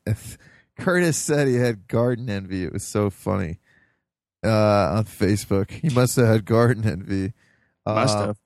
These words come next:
Speaker 1: <laughs> yeah, that made me wanna make my shit look good too, because I'm like, "I'm not getting showed up by the new neighbor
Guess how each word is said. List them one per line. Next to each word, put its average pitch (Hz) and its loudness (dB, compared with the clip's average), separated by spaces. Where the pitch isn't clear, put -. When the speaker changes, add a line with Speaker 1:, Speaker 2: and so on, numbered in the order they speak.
Speaker 1:
<laughs> - 0
yeah, 147 2
that 170 0
made 214 -2
me 226 0
wanna 151 2
make 123 -2
my 110 0
shit 117 0
look 107 -2
good 104 -2
too, 107 0
because 104 -4
I'm 101 -6
like, 92 -4
"I'm 120 2
not 165 4
getting 123 -2
showed 110 4
up 113 2
by 92 -2
the 90 -4
new 107 -4
neighbor 95 -6